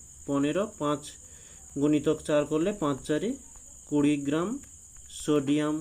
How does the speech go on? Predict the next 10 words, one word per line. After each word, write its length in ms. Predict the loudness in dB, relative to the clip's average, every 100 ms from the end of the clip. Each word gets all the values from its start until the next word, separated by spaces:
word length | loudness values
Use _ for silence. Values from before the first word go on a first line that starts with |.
| -4
হাইড্রোক্সাইড 640 | 0 2 2 -2 -2 -6 0
দ্রবীভূত 460 | 0 0 -2 -4 -2 0 0
আছে। 200 | -2 -14 -16 -20 -20 -20 -20 -4 0
এবার 180 | 2 2
এখানে 220 | 2 0 0 0
লিখে 220 | 2 0 0
নেব 140 | 0 -2 -4 -14 -20 -20 -20 -20 -20 -20 -18 -6
যে 100 | -2 0 0
শতকরা 600 | -2 -2 -2 0 2 2 0 -6 -16 -18 -20 -20 -20 -20 -20 -20 -20 -20 -20 -20 -20 -20 -20 -20 -20 -20 -20 -20 -10 -2 0
মাত্রা 400 | 0 -2 -2